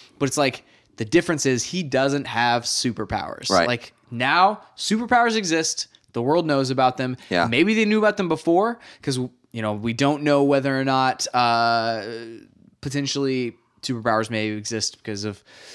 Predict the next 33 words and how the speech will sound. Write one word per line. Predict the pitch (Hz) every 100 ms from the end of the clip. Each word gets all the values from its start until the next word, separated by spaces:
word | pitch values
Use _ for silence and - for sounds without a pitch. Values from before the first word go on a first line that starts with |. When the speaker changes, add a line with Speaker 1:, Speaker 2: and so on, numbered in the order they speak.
| -
Speaker 1:
Supergirl's | - 135 139 165 180 180 175 170
show. | - 180
I | 147
mean, | 143
like, | 117 110
we | 131
don't | 123
know | 113
what | 107 117 117
that, | 117 120
where | 127
that | 120 113
falls | 120 113
in | 117
any | 147 160
of | 147
the | 127
timeline | 135 127 120 110
of | 104
this. | 101 87 - - - -
Speaker 2:
Right. | 98 92
Speaker 1:
Um, | 127 127 120 120 123 123 _ _ _ _ _ _ _ _ - _ -
but, | 131 151 147 139 - -
I | 143
mean, | 139
as | 135
far | - 196 208
as | 135
we | 123 165
know | 165 131 123 113
in | 113
this | 143 -
world, | 143 151 135 113 107